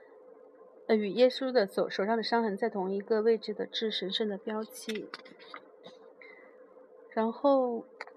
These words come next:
在文中还有这么一段，就是如果有时候他决定独自翻翻看，就像看那些关于炼金、石头和颜色的地方，指的是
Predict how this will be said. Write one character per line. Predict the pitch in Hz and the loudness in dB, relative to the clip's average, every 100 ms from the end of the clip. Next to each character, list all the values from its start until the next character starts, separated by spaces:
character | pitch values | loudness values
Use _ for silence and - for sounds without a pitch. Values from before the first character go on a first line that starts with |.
| - - - - - | -16 -16 -18 -20 -6
在 | - 254 | 2 2
文 | 220 202 214 | 2 -2 -4
中 | - 247 247 262 - - - - - - - - - - - | -4 -2 -2 -6 -12 -20 -20 -20 -20 -20 -20 -20 -20 -20 -18
还 | - 220 | -2 4
有 | 247 202 | 4 2
这 | 294 | 0
么 | 262 | 0
一 | 196 | 0
段， | 226 | 0
就 | 214 | -2
是 | 208 220 | -6 -2
如 | 208 | 0
果 | 226 | 4
有 | 233 196 | 2 2
时 | - | -2
候 | 208 220 | -2 0
他 | 208 | 0
决 | 208 196 | 0 -2
定 | 233 226 | 0 0
独 | 202 | 0
自 | 196 226 | -2 -2
翻 | 220 220 | 0 -2
翻 | 220 226 | -2 -4
看， | - 226 208 | -2 0 0
就 | 208 220 | -4 -4
像 | - 214 214 | -2 -2 -2
看 | 214 233 | 0 2
那 | 226 | 2
些 | 220 214 | 0 -4
关 | 208 208 | -2 -2
于 | 202 | 0
炼 | 214 220 | 2 2
金、 | 214 - 220 226 - - - | 0 -4 -4 -4 -10 -20 -12
石 | - - 214 | -4 0 2
头 | 226 | 2
和 | 220 | 2
颜 | 202 196 | 2 0
色 | 208 | 2
的 | 233 | 2
地 | 214 226 | 4 -2
方， | 220 226 220 226 | 0 0 2 0
指 | 220 196 | -4 -4
的 | 190 | -4
是 | 202 - 226 208 202 | -4 -4 0 0 0